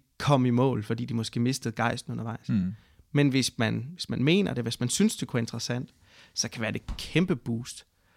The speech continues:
Speaker 1: Og det er jo også fedt at få lov til at stå og være den, der er med til at lave det her,
Speaker 2: Mm.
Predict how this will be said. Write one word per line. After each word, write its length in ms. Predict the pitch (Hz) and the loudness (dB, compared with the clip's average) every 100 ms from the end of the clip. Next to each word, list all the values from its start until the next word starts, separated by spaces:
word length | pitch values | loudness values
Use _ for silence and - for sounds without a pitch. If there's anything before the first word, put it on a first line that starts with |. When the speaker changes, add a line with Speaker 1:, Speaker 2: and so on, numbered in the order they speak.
| - | -10
Speaker 1:
Og 100 | - | 0
det 60 | 120 | 2
er 40 | |
jo 40 | 104 | 4
også 180 | 143 - | 2 0
fedt 300 | - 202 - - | 4 4 4 -4
at 100 | - | 0
få 100 | 127 | 4
lov 240 | 120 143 | 4 2
til 120 | - | 0
at 80 | 131 | 0
stå 360 | - 151 143 - - | 0 0 -2 -6 -4
og 140 | 120 | -2
være 100 | 120 113 | 0 2
den, 200 | 135 139 - - | 2 0 -4 2
der 60 | 110 | 6
er 100 | 117 | 6
med 160 | 123 | 4
til 140 | - 139 | 2 0
at 60 | |
lave 360 | 113 113 123 151 | 2 2 2 0
det 100 | 120 | -2
her, 160 | 107 107 _ | -4 -8 _
Speaker 2:
Mm. 180 | 127 98 | -2 0